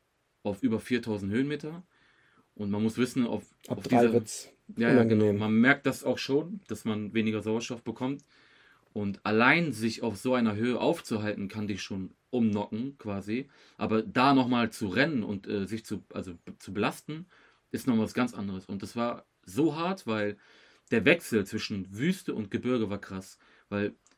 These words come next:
Speaker 1: ich war noch in Wüst-, in der Wüste, bin dann aufgestiegen auf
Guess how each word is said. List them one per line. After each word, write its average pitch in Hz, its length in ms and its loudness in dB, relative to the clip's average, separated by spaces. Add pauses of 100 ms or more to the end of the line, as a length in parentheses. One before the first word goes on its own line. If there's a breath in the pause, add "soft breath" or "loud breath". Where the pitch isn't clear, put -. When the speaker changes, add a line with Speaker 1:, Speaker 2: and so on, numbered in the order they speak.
(120)
Speaker 1:
ich - 160 -12
war 113 220 0
noch 120 220 -2
in 107 140 -4
Wüst-, 160 260 -6
in 110 80 -2
der 104 100 -4
Wüste, 190 380 -6 (240)
bin 127 180 2
dann 117 160 2
aufgestiegen 156 720 -4
auf 110 340 -4